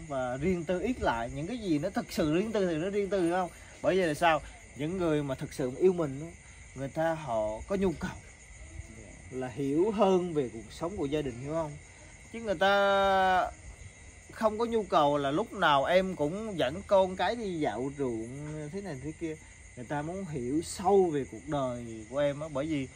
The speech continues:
Speaker 1: cả Việt Nam, thưa các bạn, cả Việt Nam không có một cặp song sinh thiên thần nào đẹp như là Tâm Tâm hết. Và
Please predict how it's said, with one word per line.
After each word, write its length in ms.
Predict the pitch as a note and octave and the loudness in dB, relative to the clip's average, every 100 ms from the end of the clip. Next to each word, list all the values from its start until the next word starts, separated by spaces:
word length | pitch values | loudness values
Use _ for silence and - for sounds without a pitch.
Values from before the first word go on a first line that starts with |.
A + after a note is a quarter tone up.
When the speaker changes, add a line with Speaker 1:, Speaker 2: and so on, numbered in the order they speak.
| - - - - | -18 -20 -20 0
Speaker 1:
cả 240 | F3 D3 A3 | 4 6 6
Việt 180 | F3+ | 2
Nam, 300 | D#3+ F3+ E3+ E3 | 2 2 2 0
thưa 80 | F#3 | -4
các 80 | F#3+ | -2
bạn, 140 | D#3+ A#2 - | -2 -2 0
cả 160 | D3 F3+ | 0 2
Việt 200 | D#3+ C3 | -2 -2
Nam 360 | D#3 D#3 D3+ D#3 - - - - - - | -2 -2 -4 -10 -16 -20 -20 -20 -18 -16
không 420 | - - F3+ E3+ D#3 | -6 -2 0 -2 -2
có 300 | E3+ E3 G#3+ | 2 2 2
một 120 | F#3+ - | -4 -4
cặp 120 | A#2+ - | -4 -6
song 500 | - - - A3 G#3 | -8 -2 6 6 6
sinh 280 | F#3 A#3 G3 | -2 -2 0
thiên 220 | G#3 F#3+ | -2 -2
thần 240 | F3 D#3 C#3 | 0 -2 -2
nào 180 | B2 A#2 | -4 -2
đẹp 160 | - - | -2 -2
như 160 | D3+ D#3+ | -2 0
là 140 | B2 | 0
Tâm 240 | - C3+ | -2 -4
Tâm 240 | C#3 B2+ C3+ | -4 -6 -6
hết. 120 | D#3 - - - - - - - | -8 -10 -18 -20 -20 -20 -18 -4
Và 1000 | C3+ B2+ A#2+ A#2 A#2 A#2 A2+ A2 A2 | 0 0 0 -2 -2 -4 -4 -6 -8